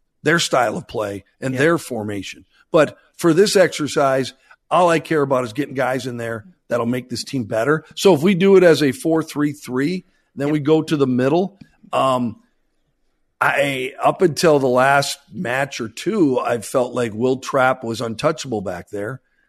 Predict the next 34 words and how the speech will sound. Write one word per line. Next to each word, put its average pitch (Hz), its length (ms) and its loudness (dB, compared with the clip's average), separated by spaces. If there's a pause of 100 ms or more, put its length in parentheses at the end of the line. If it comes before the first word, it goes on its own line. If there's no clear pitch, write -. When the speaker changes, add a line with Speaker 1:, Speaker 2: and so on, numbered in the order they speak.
(180)
Speaker 2:
With 156 180 -10
the 147 80 -10
yellow 147 200 0
Speaker 1:
Not 190 80 0
so 190 120 2
Speaker 2:
card 185 80 4
Speaker 1:
sh-, - 80 -4
Speaker 2:
that's - 420 -10
coming 160 200 -2
Speaker 1:
I'm 180 100 4
Speaker 2:
into 208 100 6
Speaker 1:
not 220 80 6
Speaker 2:
play. 214 60 -4
Speaker 1:
so 233 120 2
sure 240 280 4
anymore. 196 380 4
So, 196 300 4
Speaker 2:
Okay. 147 260 -10
Speaker 1:
so, 202 380 2
I 185 60 0
mean, 202 160 2
I 202 80 4
still 233 340 2
would 214 140 0
put 196 160 0
Will 185 220 2
Trapp 180 400 -4
back 127 260 -2
there 127 420 -4 (300)
as 147 400 -2
the 143 300 2
defensive 143 880 -4
mid. 123 460 -6 (840)
Um, 123 600 -2